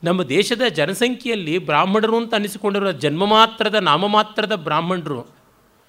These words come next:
ಅವರುಗಳ ಸಂಖ್ಯೆ, ಅವರುಗಳ ಪರ್ಸೆಂಟೇಜ್ ನಾಲ್ಕು ಅಲ್ಲ. ಇನ್ನು ಮಿಕ್ಕಿದ್ದು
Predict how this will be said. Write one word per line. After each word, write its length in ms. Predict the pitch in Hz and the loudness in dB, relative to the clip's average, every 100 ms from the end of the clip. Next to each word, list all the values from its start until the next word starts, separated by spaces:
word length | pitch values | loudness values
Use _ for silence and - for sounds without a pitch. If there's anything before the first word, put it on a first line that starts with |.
| _ - - | _ -20 0
ಅವರುಗಳ 440 | 156 185 254 247 233 | 4 4 4 4 2
ಸಂಖ್ಯೆ, 600 | - 196 208 208 131 - - _ - | 0 -6 -4 -4 -4 -6 -18 _ 0
ಅವರುಗಳ 280 | 190 220 208 | 2 4 2
ಪರ್ಸೆಂಟೇಜ್ 640 | 202 202 202 226 202 220 | 2 0 0 -2 -2 -4
ನಾಲ್ಕು 500 | 190 151 175 180 214 | 0 2 2 0 -4
ಅಲ್ಲ. 200 | 180 117 117 _ _ _ _ _ _ _ _ _ _ - | -6 -6 -12 _ _ _ _ _ _ _ _ _ _ -2
ಇನ್ನು 180 | 233 233 | 0 2
ಮಿಕ್ಕಿದ್ದು 580 | 233 233 311 302 185 | 0 0 -2 -2 -4